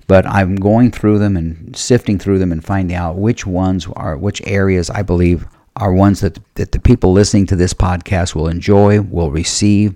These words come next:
and it'll be something that will help them in their walk with God and live that quality Christian life. So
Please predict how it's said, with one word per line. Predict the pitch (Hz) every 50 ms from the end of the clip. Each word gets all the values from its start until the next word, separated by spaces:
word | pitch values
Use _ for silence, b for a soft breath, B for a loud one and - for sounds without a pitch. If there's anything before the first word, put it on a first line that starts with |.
| - -
and | - 92 87
it'll | 85 85 82 80
be | 85 85
something | - - - 92 90 - - 82 85
that | 82 87 80 -
will | 90 90
help | - - 101 95 87
them | - 87 82 82 80
in | 78
their | 73 73
walk | 71 80 80 85 - -
with | 85 -
God | - 80 80 78 76
and | 76 76 78
live | 82 95 95 87 78
that | 76 - -
quality | - - - 95 90 87 82 87
Christian | 85 - - - 85 - - - 73
life. | 80 82 82 80 78 87 -
So | - - 90 85 78